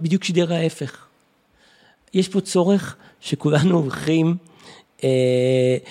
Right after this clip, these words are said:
לאיבוד, גם אני, כל שנה עולה לקבר של סבא שלי, אני אף פעם לא זוכר איפה הקבר הזה נמצא. יש פה צורך אמיתי. בסופו של דבר, שיש צורך אמיתי, יש ביקוש ומוצר. השאלה הגדולה איך משווקים אותו נכון.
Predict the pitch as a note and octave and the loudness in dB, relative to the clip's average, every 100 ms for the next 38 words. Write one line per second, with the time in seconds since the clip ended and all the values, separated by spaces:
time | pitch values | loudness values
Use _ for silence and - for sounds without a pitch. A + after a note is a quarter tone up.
0 | - D3 C#3+ A#2+ D#3 E3+ F3 - _ - | -10 -2 -2 0 0 0 -2 -8 _ -4
1 | D3 D#3+ D3 D3 D#3 - _ _ - C#3+ | -2 0 0 0 -2 -6 _ _ -4 -2
2 | C#3+ C#3+ C#3 C#3 D3 C#3 C3 - D3 D#3+ | 0 2 2 0 -2 -2 -4 0 0 0
3 | F3 E3 E3+ - - C#3 C#3 D3 - E3 | 0 0 -2 -6 -10 -6 -4 -4 -2 0
4 | D3 C#3 C3+ C3 B2+ - B2+ B2 A#2 A#2 | 0 0 0 0 0 0 -2 0 0 0
5 | A2+ A2+ A2 - A2 - - - _ E4+ | 0 -2 -4 -4 -6 -8 -18 -20 _ -2
6 | - E4+ C4+ C4 B3+ B3+ B3 B3 G#3+ - | 0 0 2 2 2 0 2 0 0 -8
7 | _ _ - - - G3+ G#3 G3 F#3+ G3+ | _ _ -20 -12 -2 2 2 2 2 2
8 | F#3 E3+ D3+ F#3 G3+ G3 - _ D3+ D3 | 2 2 0 2 0 -2 -16 _ 0 0
9 | C3+ C3 D3 C3+ D#3+ B2 - - A#2 F#2 | 0 -2 -6 -4 -2 -2 -2 2 2 0
10 | - _ _ _ _ - - C#3 - G#3 | -12 _ _ _ _ -20 -12 -4 0 2
11 | F3+ F3+ E3 E3+ D3 - D#3+ D#3+ D3 D3 | 2 2 2 -2 -4 -2 0 0 2 2
12 | C3 - B2+ A#2 | 0 0 2 2